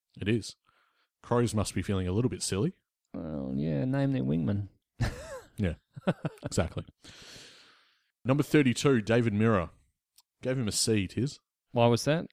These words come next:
Speaker 1: 'Cause he consistently shows he's excellent at V F L level, and anything above that, uh, he struggles with. I'm not quite sure of his ability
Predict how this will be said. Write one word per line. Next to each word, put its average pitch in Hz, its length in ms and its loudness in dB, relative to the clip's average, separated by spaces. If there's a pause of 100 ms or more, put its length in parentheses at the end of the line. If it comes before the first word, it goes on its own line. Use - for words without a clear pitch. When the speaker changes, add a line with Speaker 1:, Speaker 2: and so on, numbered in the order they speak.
(160)
Speaker 1:
'Cause 147 180 4
he 139 80 4
consistently 165 680 0
shows 135 380 2
he's 107 200 2
excellent 127 440 0
at 107 80 0
V 101 200 4
F 95 120 0
L 98 140 4
level, 101 340 0 (520)
and 104 640 -2
anything 110 560 -2
above 104 360 0
that, 98 260 0 (480)
uh, 110 500 -2
he 120 120 -6
struggles 127 440 2
with. - 340 -10 (240)
I'm 113 180 -4
not 151 240 0 (140)
quite 127 300 0
sure 120 200 4
of 110 60 2
his 104 120 0
ability 92 540 0